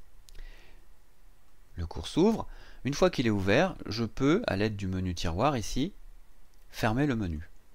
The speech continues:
et le rouvrir en recliquant. Ici, j'ai une description du cours,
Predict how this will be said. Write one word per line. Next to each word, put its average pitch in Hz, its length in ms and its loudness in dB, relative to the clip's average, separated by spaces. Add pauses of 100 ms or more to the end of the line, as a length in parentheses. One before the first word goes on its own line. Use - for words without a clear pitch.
et 85 60 -4
le 80 100 0
rouvrir 98 520 0
en - 80 -6
recliquant. 101 380 -6 (1080)
Ici, 127 400 4
j'ai 110 100 2
une 92 80 2
description 90 480 0
du 95 120 0
cours, 196 420 4